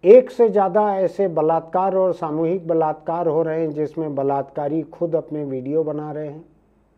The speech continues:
बलात्कार की शिकार लड़की या महिला को धमकी दे रहे हैं कि अगर तुमने रिपोर्ट की तो इस वीडियो को सोशल मीडिया पर पोस्ट कर देंगे जिसमें बलात्कारियों के चेहरे दिख रहे हैं,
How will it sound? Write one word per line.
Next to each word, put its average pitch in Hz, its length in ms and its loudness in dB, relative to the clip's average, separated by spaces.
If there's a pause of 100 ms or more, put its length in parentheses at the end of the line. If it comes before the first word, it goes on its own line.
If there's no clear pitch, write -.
(500)
बलात्कार 143 560 -2
की 151 200 -8
शिकार 143 440 -6
लड़की 135 440 -6
या 151 60 -2
महिला 143 380 -6
को 143 180 -8
धमकी 120 400 -8
दे 147 160 -2
रहे 147 180 -10
हैं 156 160 -14 (800)
कि 143 60 -4
अगर 147 240 2
तुमने 151 360 -4
रिपोर्ट 151 480 0
की 156 100 -4
तो 147 220 -4
इस 135 200 -10
वीडियो 139 360 -2
को 143 200 -4
सोशल 147 400 -6
मीडिया 139 400 -4
पर 135 180 -4
पोस्ट 151 400 -8
कर 143 200 -6
देंगे 147 380 -8
जिसमें 139 440 -8 (400)
बलात्कारियों 135 760 -4
के 139 180 -10
चेहरे 131 400 -10
दिख 120 260 -18
रहे 110 120 -20
हैं, 98 100 -20